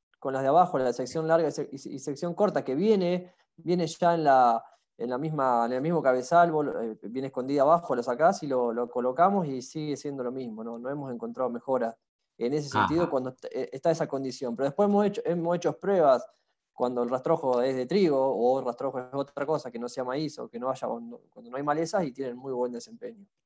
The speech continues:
Speaker 2: Tiene
Speaker 1: Eso
Speaker 2: buen
Speaker 1: lo tengo para
Speaker 2: desempeño,
Speaker 1: com-,
Speaker 2: bueno.
Speaker 1: sí, tenemos ensayo, publicación y todo eso.
Speaker 2: Perfecto. Eso es, eso es bueno, este, por lo menos que ya con trigo está funcionando mejor, aún,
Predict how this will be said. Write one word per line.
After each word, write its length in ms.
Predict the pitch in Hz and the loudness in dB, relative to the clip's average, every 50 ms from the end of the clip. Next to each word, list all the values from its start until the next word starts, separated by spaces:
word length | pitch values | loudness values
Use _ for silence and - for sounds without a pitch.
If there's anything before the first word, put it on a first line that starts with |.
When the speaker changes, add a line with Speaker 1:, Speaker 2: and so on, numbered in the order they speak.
| _ _ _ _ _ _ _ _ _ | _ _ _ _ _ _ _ _ _
Speaker 2:
Tiene 200 | _ 117 120 123 | _ 0 2 4
Speaker 1:
Eso 80 | 123 120 | 4 4
Speaker 2:
buen 160 | 127 131 131 | 4 6 6
Speaker 1:
lo 80 | 127 123 | 4 4
tengo 80 | - | 2
para 140 | - 123 123 | 2 0 0
Speaker 2:
desempeño, 220 | 120 - 117 113 101 113 | 0 -2 -4 -4 -4 -4
Speaker 1:
com-, 120 | 143 135 | -4 -4
Speaker 2:
bueno. 100 | 110 101 - _ _ _ _ | -6 -8 -12 _ _ _ _
Speaker 1:
sí, 240 | - - - 165 160 | -10 -4 -2 -2 0
tenemos 340 | 165 170 180 190 196 196 180 | 0 0 0 2 2 2 0
ensayo, 480 | 151 - 170 170 165 156 151 131 120 | 2 6 6 6 6 6 2 -2 -4
publicación 460 | 120 123 123 120 120 117 - - 120 | -4 -6 -6 -6 -8 -8 -10 -10 -10
y 100 | 120 110 | -10 -10
todo 240 | 113 120 117 113 113 110 | -8 -8 -8 -8 -8 -10
eso. 180 | - - - - _ _ _ _ | -12 -16 -20 -20 _ _ _ _
Speaker 2:
Perfecto. 580 | - 131 131 117 - - 110 90 82 - - _ _ _ _ _ _ _ _ _ _ _ - | 2 2 2 2 2 0 -2 -2 -2 -6 -12 _ _ _ _ _ _ _ _ _ _ _ -2
Eso 300 | 110 120 120 - 151 139 | -2 0 2 4 6 6
es, 180 | 135 123 127 - | 6 4 2 0
eso 240 | 131 127 - - 160 | -2 0 2 4 4
es 80 | 151 | 4
bueno, 520 | 139 185 185 165 151 156 160 165 165 - - | 6 6 4 6 6 4 4 2 0 -2 -2
este, 320 | 113 120 113 107 - - | 0 0 0 0 0 -2
por 180 | 127 - 120 123 117 | -2 0 0 2 2
lo 100 | 123 120 | 2 2
menos 240 | 131 139 143 143 123 | 2 2 2 2 2
que 100 | 123 110 | 0 2
ya 200 | 104 135 135 135 | 2 2 2 2
con 180 | 131 127 123 | 0 0 0
trigo 420 | 127 127 135 131 131 143 139 135 - | 0 0 2 4 4 4 4 2 0
está 280 | 98 95 - - 117 117 | -6 -8 -4 -2 -2 -2
funcionando 540 | - 117 107 104 - 110 107 113 113 117 117 | -2 -4 -6 -6 -4 -4 -4 -2 -2 -2 -2
mejor, 300 | 110 110 110 - 143 120 | -4 -4 -2 0 0 0
aún, 380 | 113 107 113 127 143 143 131 | 2 2 2 2 0 -2 -4